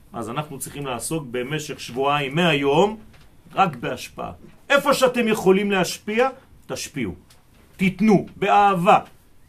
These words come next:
שבועיים לאחר מכן, בעזרת השם פירות. על כן אמר רבי עקיבא, "ואהבת לרעך כמוך",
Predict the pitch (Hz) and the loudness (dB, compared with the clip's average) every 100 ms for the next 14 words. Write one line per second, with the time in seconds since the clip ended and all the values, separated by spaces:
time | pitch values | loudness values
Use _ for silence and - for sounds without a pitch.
0 | - - - - 131 190 247 269 262 - | -20 -20 -18 -12 0 4 4 6 4 6
1 | 262 262 254 277 285 285 - - _ - | 4 2 -2 -4 -6 -8 -16 -20 _ -12
2 | 147 147 - 143 170 - 156 151 113 90 | -6 -2 0 0 0 -4 -4 -4 -6 -8
3 | - - _ _ _ _ _ _ - 160 | -12 -20 _ _ _ _ _ _ -2 4
4 | 160 156 233 254 233 214 233 220 185 214 | 4 6 8 8 6 2 2 2 0 2
5 | 196 - 175 185 214 165 196 185 180 185 | 0 0 -4 0 0 0 2 2 2 2
6 | 226 220 202 196 180 - - 202 202 240 | 0 2 0 0 0 -2 0 -2 -2 -4